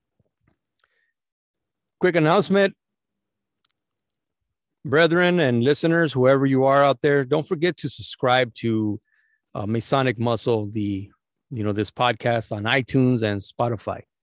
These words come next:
And if you go to iTunes, give me a review and help me continue to put out content.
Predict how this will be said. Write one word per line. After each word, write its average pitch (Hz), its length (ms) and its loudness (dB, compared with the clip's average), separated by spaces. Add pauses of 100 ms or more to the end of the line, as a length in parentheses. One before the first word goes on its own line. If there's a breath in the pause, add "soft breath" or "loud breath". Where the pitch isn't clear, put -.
(440)
And 120 160 0
if 120 100 -4
you 185 80 -2
go 196 120 6
to 156 120 6
iTunes, 135 680 2 (360)
give 175 140 2
me 214 120 4
a 196 80 6
review 117 500 2 (420)
and 113 140 -6
help 156 160 -2
me 175 80 -2
continue 131 480 0
to 110 80 0
put 123 260 -2
out 120 220 0 (360)
content. - 680 -8